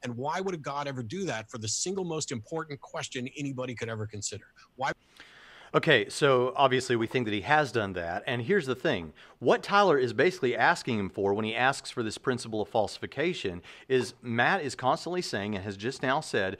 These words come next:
Speaker 2: "We need a demonstration." And now Tyler falls into a long chain of people who have now asked Matt and not gotten a satisfactory answer, "Wh-, what does that demonstration look like? You're saying we need a demonstration.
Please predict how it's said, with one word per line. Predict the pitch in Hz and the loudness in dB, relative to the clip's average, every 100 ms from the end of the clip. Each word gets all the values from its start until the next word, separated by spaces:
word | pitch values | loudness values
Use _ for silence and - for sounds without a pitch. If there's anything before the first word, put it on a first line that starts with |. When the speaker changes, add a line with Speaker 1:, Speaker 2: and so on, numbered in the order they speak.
| - - | -14 -4
Speaker 2:
"We | 127 | 0
need | 127 135 - | 2 0 0
a | 131 | -4
demonstration." | 135 113 98 104 113 - - 139 127 - 95 - _ _ _ _ - - - | -2 -2 -2 -2 -4 -8 0 0 0 -6 -10 -12 _ _ _ _ -20 -14 -4
And | 127 | 0
now | 117 | 0
Tyler | 113 - 139 165 180 170 165 | 0 2 6 6 6 4 2
falls | - 147 147 120 | 2 4 4 0
into | 113 101 | -2 0
a | |
long | 98 107 139 160 | 2 4 2 0
chain | 147 190 208 | -2 0 2
of | 170 - | 0 -2
people | 110 113 107 | -4 -2 0
who | 117 | 2
have | 104 | 2
now | 117 127 | 2 0
asked | 135 160 180 - | 2 2 2 0
Matt | 117 90 80 110 - _ _ | -4 -2 -4 -8 -12 _ _
and | - 110 | -6 4
not | 123 165 139 | 6 6 6
gotten | 139 165 | 4 4
a | 135 | 0
satisfactory | - 131 117 139 127 120 110 143 | 2 2 2 2 2 0 -2 -2
answer, | 180 - 80 98 - _ _ _ _ _ _ _ _ | -4 -6 -8 -10 -14 _ _ _ _ _ _ _ _
"Wh-, | 110 107 - | -10 -10 -10
what | 127 113 131 160 139 | -6 8 8 8 4
does | 131 | 2
that | 131 131 | 2 0
demonstration | 120 120 117 113 - 104 | 0 -2 -2 -4 -4 -6
look | 104 - | -6 -8
like? | 80 - - | -12 -14 -4
You're | 131 | -4
saying | 120 147 147 | 2 2 2
we | 143 | 2
need | 131 | 2
a | 123 | 0
demonstration. | 113 113 - 107 92 - | -2 -2 -2 -2 -4 -10